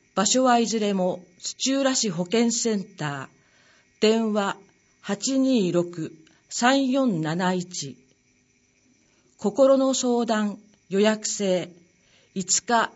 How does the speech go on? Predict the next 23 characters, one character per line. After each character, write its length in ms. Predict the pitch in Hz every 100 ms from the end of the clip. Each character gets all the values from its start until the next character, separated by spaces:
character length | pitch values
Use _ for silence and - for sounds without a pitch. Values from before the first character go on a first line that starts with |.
| _ -
火 160 | 190
曜。 360 | 190 214 135 - - _ _ _ _ _
十 240 | - 285 277
三 300 | 247 202 180
時 160 | 180
か 140 | 175 156
ら 180 | 143
十 340 | - 196 214 208
五 160 | 208
時。 280 | 175 139 131 _ _ _ _ _ _ _ _
障 340 | - 254 262
害 220 | 247 247
福 280 | 247 - 226
祉 200 | 208 -
課。 240 | - 190 - _ _ _ _ _ _ 208
電 320 | 220 233 214
話、 260 | 208 208 - _ _ _ _
内 260 | 190 208 226
線 440 | - 208 196 190 - _ _ -
二 380 | 208 247 254 247
四 340 | 247 214 156
七 320 | 160 175 180
零。 300 | 180 165 139